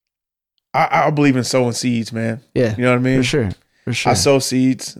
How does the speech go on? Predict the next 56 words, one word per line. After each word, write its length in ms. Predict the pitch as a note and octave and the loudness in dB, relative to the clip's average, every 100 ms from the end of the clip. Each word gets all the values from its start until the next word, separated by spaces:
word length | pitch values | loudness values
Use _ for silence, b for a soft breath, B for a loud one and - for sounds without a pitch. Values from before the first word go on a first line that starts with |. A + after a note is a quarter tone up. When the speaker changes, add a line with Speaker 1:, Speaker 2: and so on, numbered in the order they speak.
| - | -10
Speaker 1:
So, 420 | - B2+ A#2+ A#2 C#3+ _ - | 0 2 2 -2 -12 _ -8
you 100 | C3+ | -4
know, 360 | A#2+ A#2+ C3 _ _ _ _ _ _ | -2 -2 -6 _ _ _ _ _ _
Speaker 2:
Man. 240 | - G2 F2 | -4 -2 -2
Speaker 1:
selectively, 600 | A#2 D3 D#3+ C3+ A#2+ B2 | 0 0 2 0 0 2
like 160 | B2+ B2 | 2 2
I 80 | |
say, 240 | B2 C#3 B2+ | 2 4 2
yeah, 640 | B2+ B2 B2+ C3 B2+ A#2+ | 0 -6 -6 -4 -4 -4
I 60 | B2+ | -4
gotta 180 | C3 B2+ | -4 -2
go 140 | C3 | 0
by 140 | B2 A#2+ | 0 -2
the 40 | |
wife, 380 | A#2+ C3 B2 - | 2 0 0 -4
you 60 | - | -2
Speaker 2:
Mm-hmm, 160 | A2+ G#2+ | 2 4
Speaker 1:
know? 80 | |
<laughs> 80 | - - | 4 2
Speaker 2:
mm-hmm. 100 | A#2+ | 4
Speaker 1:
It's 220 | A2 F#3 - | 4 4 2
just, 100 | E3 | 2
Speaker 2:
Yeah, 160 | - G#2 | 2 2
Speaker 1:
just 120 | G#2 | 0
Speaker 2:
man. 300 | G#2+ G#2+ A2 - | 0 -2 -4 -6
Yeah. 160 | G#3 G2+ | -6 2
Speaker 1:
But, 380 | C#3+ C#3+ C3 - _ - | 4 4 2 -6 _ -2
but 160 | D3 | 2
if, 100 | C#3+ B2+ | 2 2
if 140 | C3+ | 0
I, 40 | D3 | 0
if 100 | C3+ | 2
I 100 | D#3+ | 2
believe 360 | C3+ B2 C#3+ C#3 | 2 2 4 4
in 100 | C3 | 0
something, 340 | - C#3 A#2+ | -2 -2 -2
man, 180 | B2+ B2+ | -2 0
I'm 120 | C3 | 0
just 220 | B2+ A#2+ - - | -2 -4 -6 -4
like, 340 | A#2 A#2 - _ _ _ _ _ _ _ _ _ _ _ _ _ _ _ - | -2 -2 -6 _ _ _ _ _ _ _ _ _ _ _ _ _ _ _ 0
a 40 | |
lot 140 | C#3+ F#3+ | 2 4
of 40 | |
the 60 | D#3 | 2
guys 260 | C3+ C#3 B2+ | 2 2 0
that 80 | B2+ | -2
I 80 | |
came 400 | B2+ C#3+ B2+ B2 | -2 -2 -2 0
up 180 | B2 A#2+ | -2 -4
with 420 | - A#2+ A#2 A2+ _ _ _ _ - | -4 -2 -2 -6 _ _ _ _ -4
are 180 | A#2 A#2 | -2 0
in 80 | A2 | -4
positions 420 | A#2 A#2 A#2 F3 | -4 -4 -4 -6
of 80 | A#2 | -6
power 340 | - B2+ A#2+ | -2 -2 -2
now. 340 | A2 - F2+ | -4 -8 -10